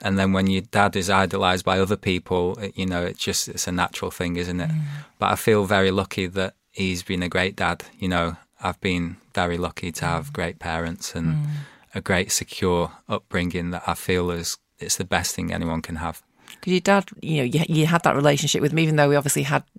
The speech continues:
Speaker 2: big distractions, isn't he? And, I mean, what was it like growing up with dad as being a famous footballer in Manchester in those days?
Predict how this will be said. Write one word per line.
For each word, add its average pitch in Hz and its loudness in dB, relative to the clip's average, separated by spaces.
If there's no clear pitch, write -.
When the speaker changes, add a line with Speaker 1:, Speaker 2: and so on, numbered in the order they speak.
Speaker 2:
big 143 0
distractions, 151 2
isn't 151 2
he? 139 4
And, 135 2
I - 2
mean, 147 2
what 120 4
was 160 2
it 135 0
like 147 6
growing 143 4
up 143 0
with 143 -2
dad 131 4
as 131 0
being 139 2
a 135 2
famous 135 2
footballer 135 2
in 147 0
Manchester 143 2
in 139 2
those 135 0
days? 139 0